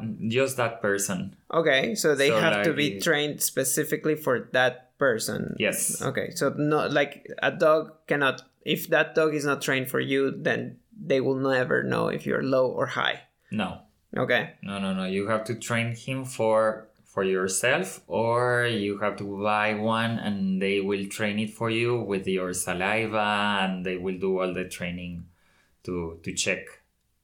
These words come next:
Speaker 1: and to train him so, so that he can wake you up if you're sleeping or if you, if you need help at that point.
Speaker 2: Okay. So what is, like,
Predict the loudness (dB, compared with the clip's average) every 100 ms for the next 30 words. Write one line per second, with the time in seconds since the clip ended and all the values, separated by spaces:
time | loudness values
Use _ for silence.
0 | _ _ -8 -6 -6 -8 -10 -6 -6 -6
1 | -6 -4 0 0 0 -2 -2 0 0 -4
2 | -6 -4 -2 -4 -8 -2 0 0 -2 0
3 | 0 -2 -10 _ _ _ _ -8 -2 0
4 | 0 -2 -2 0 -2 -2 -4 -4 -4 -6
5 | -10 -10 -14 -12 -12 -10 -8 -6 -4 -4
6 | -6 -4 -2 -2 -4 -8 -8 -8 -10 -10
7 | -14 _ -4 -2 0 0 -2 -10 _ -20
8 | -20 -6 0 2 4 2 2 2 0 0